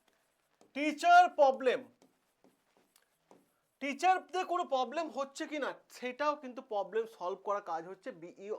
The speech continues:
অফিসারদের। স্কুলে কোনো প্রবলেম হচ্ছে কিনা, ঠিক আছে, স্কুল, স্কুল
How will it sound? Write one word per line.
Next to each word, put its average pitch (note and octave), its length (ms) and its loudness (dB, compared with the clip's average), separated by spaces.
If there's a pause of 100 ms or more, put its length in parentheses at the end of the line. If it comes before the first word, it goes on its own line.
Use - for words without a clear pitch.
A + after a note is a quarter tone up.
অফিসারদের। - 500 -20 (880)
স্কুলে F#4 400 4 (120)
কোনো F#4+ 140 4 (100)
প্রবলেম F4 340 2 (100)
হচ্ছে E4+ 280 -6 (100)
কিনা, B3+ 200 -2 (960)
ঠিক C#4+ 220 -8
আছে, A#3 160 -8 (640)
স্কুল, E4 340 2 (2000)
স্কুল F4 280 0